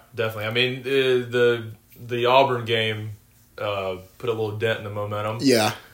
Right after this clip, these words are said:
Speaker 1: Uh, that was a bit of a, not only a shocker, but a real crusher for momentum, I think. But, you know, you, you had a surprising team that was picked to finish. I think it was either second to last or dead last in,
Speaker 2: Mm-hmm.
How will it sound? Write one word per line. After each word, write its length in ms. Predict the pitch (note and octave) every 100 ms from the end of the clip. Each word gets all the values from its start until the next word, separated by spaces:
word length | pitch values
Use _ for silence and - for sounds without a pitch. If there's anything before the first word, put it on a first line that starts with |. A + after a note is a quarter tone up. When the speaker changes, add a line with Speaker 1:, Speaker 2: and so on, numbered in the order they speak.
| -
Speaker 1:
Uh, 680 | - G2 G2 G2 G2 G2 G2
that 140 | F#2+
was 100 | G#2+
a 40 | G2
bit 160 | A2
of 140 | G#2 G2+
a, 140 | G2 F#2 - _
not 160 | A#2+ B2
only 140 | A#2+
a 80 | G2
shocker, 420 | - A2+ A#2+ A#2
but 100 | G2+
a 100 | G2
real 220 | F#2+ A2 G2+
crusher 420 | - A2 G#2 G2+
for 140 | G#2
momentum, 400 | G2 G2 G#2 G2
I 100 | G2
think. 340 | G2+ G2 F#2+ -
But, 280 | G2+ - - - - _
you 80 | A#2+
know, 240 | A#2 A2 - - _ _ - _
you, 360 | C3 C#3 C3 C3
you 180 | C3 B2+
had 160 | C#3
a 60 | B2+
surprising 500 | B2+ A2+ B2+ B2 B2
team 300 | A#2 B2+ A#2+
that 80 | A2
was 100 | A2
picked 480 | - A#2+ A#2 - - _ _ _ _
to 100 | -
finish. 300 | A2 A#2 A2+
I 80 | A2+
think 160 | A#2+ A2
it 40 |
was 140 | G#2
either 140 | A2 G2+
second 400 | - A2+ A2+ A#2+
to 80 | A#2+
last 360 | A#2+ B2 B2
or 40 | G2+
dead 260 | A2 A2
last 420 | A2 A2 A2+ -
in, 200 | A2 A2
Speaker 2:
Mm-hmm. 180 | G#2+ A#2